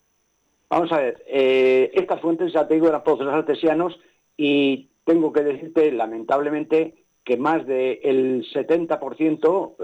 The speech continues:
han sido destruidas porque la concentración parcelaria ha roto todo lo que eran el sistema de arroyos,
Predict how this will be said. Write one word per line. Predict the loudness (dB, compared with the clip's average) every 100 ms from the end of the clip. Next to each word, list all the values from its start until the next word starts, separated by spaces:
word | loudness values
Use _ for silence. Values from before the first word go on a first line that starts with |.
| 0
han | 0
sido | 0 2
destruidas | 2 2 2 4 0 -2
porque | -8 -4 0
la | 0
concentración | -2 -4 -4 -4 -2
parcelaria | -2 2 2 4 2 0 -6 _ _ -4
ha | -2
roto | -2 -2 0 0
todo | 0 2 2
lo | 2
que | 0 2
eran | 2 2 -2 -4
el | -4 -4 -8 -6
sistema | -4 0 0 2
de | 0
arroyos, | 0 0 0 0